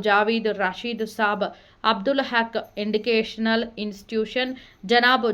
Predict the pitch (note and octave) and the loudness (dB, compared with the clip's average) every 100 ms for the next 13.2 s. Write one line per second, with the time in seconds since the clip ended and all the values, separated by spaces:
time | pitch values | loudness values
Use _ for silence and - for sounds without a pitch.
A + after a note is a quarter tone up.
0 | G#3+ G#3+ G#3+ B3 A#3+ A#3 G3+ G#3 A3+ A#3 | 2 0 0 -4 -4 -4 -2 0 0 -2
1 | A3+ A3+ A3 A3+ A#3 A3 A3+ - - _ | -4 -2 0 -2 -2 -2 -2 -8 -16 _
2 | A3+ B3 B3 C#4 B3+ A3+ A#3 - A3+ A3+ | 0 0 2 2 4 2 -2 -2 -2 0
3 | A#3 A#3 G#3 - - - A3+ A3+ B3 B3 | 0 -4 -6 -6 -10 -2 4 4 4 0
4 | A3+ A#3 C4 A3+ G#3+ G#3+ A#3 A#3 A3+ A3 | -2 2 0 2 -2 -2 -4 -2 0 0
5 | G3+ G#3+ G#3+ G#3 A3 G#3+ G#3 G#3 G#3 A3 | -2 -4 -4 -4 -4 -2 -2 -4 -6 -4
6 | G#3+ F#3+ - - - - A3+ A#3+ B3 B3 | -2 -4 -10 -18 -20 -2 4 6 6 4
7 | A#3 A3 A3 G#3 G3+ G3 G#3 B3+ B3+ A3+ | 2 0 0 -2 0 -4 -2 -2 0 0
8 | G#3 A3 A3 A3 A3 A#3 A#3 G#3+ - - | -2 -4 -2 -4 -2 -2 0 -2 -8 -14
9 | - C4 C4 C#4 C4 C4 A#3 A#3 A#3+ A#3 | 2 4 4 0 2 2 0 -4 -8 -4
10 | A3+ - _ - A#3+ A#3+ C4 A#3+ A#3+ A3+ | -4 -6 _ -10 -6 0 0 0 0 2
11 | A3+ A3+ G#3 G#3 A3+ B3+ - - A#3 A3 | 2 0 0 2 2 0 -8 -4 -2 -2
12 | A3 A3+ A3 G#3+ G3+ G#3 G#3 G3+ G#3+ G#3+ | 0 -2 0 -2 -2 -2 -2 -2 -4 -2
13 | A#3 A#3+ | -2 -2